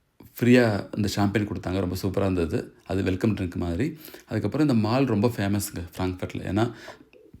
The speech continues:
நிறைய ஷாப்ஸ் இருக்கு, நிறைய ஈவெண்ட்ஸ் கண்டக்ட் பண்ணுவாங்க, டிஸ்கவுண்ட்லாம் போடுவாங்க. அதனால எப்பயுமே வந்து கூட்டம் நிரம்பி வழியும்.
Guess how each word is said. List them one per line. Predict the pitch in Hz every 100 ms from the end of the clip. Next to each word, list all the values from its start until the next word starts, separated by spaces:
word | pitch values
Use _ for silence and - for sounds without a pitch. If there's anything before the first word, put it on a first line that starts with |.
| -
நிறைய | - 117 110
ஷாப்ஸ் | - 107 -
இருக்கு, | - - - 92 - _ - - -
நிறைய | 95 98 104
ஈவெண்ட்ஸ் | 110 - - -
கண்டக்ட் | 95 -
பண்ணுவாங்க, | 92 85 85 - - _ - - -
டிஸ்கவுண்ட்லாம் | 107 - 107 110
போடுவாங்க. | 98 87 85 80 - - - - - - - - - -
அதனால | 110 110
எப்பயுமே | 120 104 120 135
வந்து | 117 117
கூட்டம் | 120 123 127
நிரம்பி | 98 98 101
வழியும். | 90 85 113